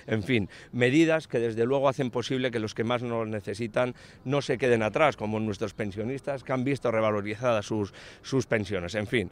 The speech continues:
son medidas sociales, son medidas impulsadas por los socialistas que son necesarias, eran necesarias en estos momentos,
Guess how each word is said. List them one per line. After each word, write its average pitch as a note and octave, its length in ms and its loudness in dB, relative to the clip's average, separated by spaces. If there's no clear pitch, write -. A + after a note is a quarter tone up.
son F#3 200 6
medidas E3 380 6
sociales, D3+ 480 2
son D#3 160 2
medidas C#3 340 2
impulsadas A#2+ 540 -2
por A#2+ 160 -2
los A#2 120 -2
socialistas B2 600 0
que A#2+ 120 2
son C#3 220 2
necesarias, C3 680 -2
eran C3 260 2
necesarias A#2+ 500 -6
en A#2+ 60 -6
estos A#2 240 -8
momentos, A#2 420 -4